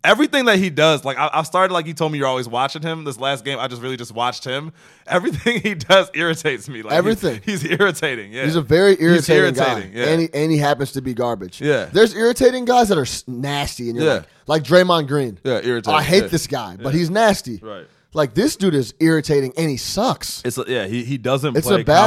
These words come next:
Speaker 1: confident
Speaker 2: combo.
Speaker 1: quarterback at all.
Speaker 2: Yeah.
Speaker 1: The fumbles, yeah, all that shit is very, is strange to me.
Speaker 2: And speaking of that, if you watch Green Bay, the game-winning touchdown, or the game-tying touchdown that Aaron Rodgers, he gets a bad snap.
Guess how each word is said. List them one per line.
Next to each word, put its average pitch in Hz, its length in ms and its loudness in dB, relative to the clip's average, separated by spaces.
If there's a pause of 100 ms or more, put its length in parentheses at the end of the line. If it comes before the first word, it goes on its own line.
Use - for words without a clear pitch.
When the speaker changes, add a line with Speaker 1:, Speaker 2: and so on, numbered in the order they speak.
Speaker 1:
confident 180 180 0
Speaker 2:
combo. 208 160 2
Speaker 1:
quarterback 101 380 -2
at 87 100 -8
all. 87 260 -6
Speaker 2:
Yeah. 143 280 -6 (240)
Speaker 1:
The 113 100 -10
fumbles, 139 500 -4
yeah, 117 140 -4
all 107 200 -2
that 135 120 -2
shit 139 160 -12
is 117 120 -10
very, 110 300 -6
is 110 100 -12
strange 107 400 -10
to 90 60 -18
me. 80 180 -18 (120)
Speaker 2:
And 175 120 -6
speaking 254 340 -6
of 175 100 0
that, 131 300 0 (880)
if - 80 -16
you 185 80 -2
watch 185 340 2
Green 165 300 0
Bay, 127 340 2 (960)
the 139 100 -6
game-winning 180 560 0
touchdown, 139 640 -4 (220)
or 151 160 4
the 143 100 0
game-tying 170 600 0
touchdown 120 680 -4
that 123 200 -4
Aaron 139 200 -2
Rodgers, 127 500 -2 (180)
he 220 160 -4
gets 208 180 0
a 151 60 -4
bad 127 260 -4
snap. 123 400 -10